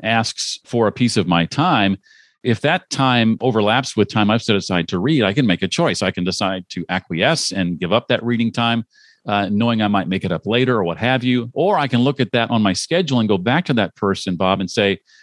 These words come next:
"Well, you know, I've got an appointment at that time. Can we do this a different time?" So treat appointments with yourself, especially appointments having to do with reading, just like you would treat any other appointment.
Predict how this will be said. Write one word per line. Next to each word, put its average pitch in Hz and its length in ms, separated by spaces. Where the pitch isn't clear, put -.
"Well, 131 140
you 131 100
know, 143 60
I've 151 140
got 151 120
an 120 60
appointment 135 420
at 92 120
that 85 160
time. 78 200
Can 107 140
we 110 100
do 110 160
this 110 200
a 104 40
different 90 340
time?" 117 340
So 120 160
treat 165 360
appointments 123 540
with 104 160
yourself, 110 640
especially 117 420
appointments 104 420
having 101 220
to 90 60
do 90 120
with 87 120
reading, 123 320
just 202 180
like 180 140
you 147 100
would 139 140
treat 107 320
any 95 300
other 87 340
appointment. 101 500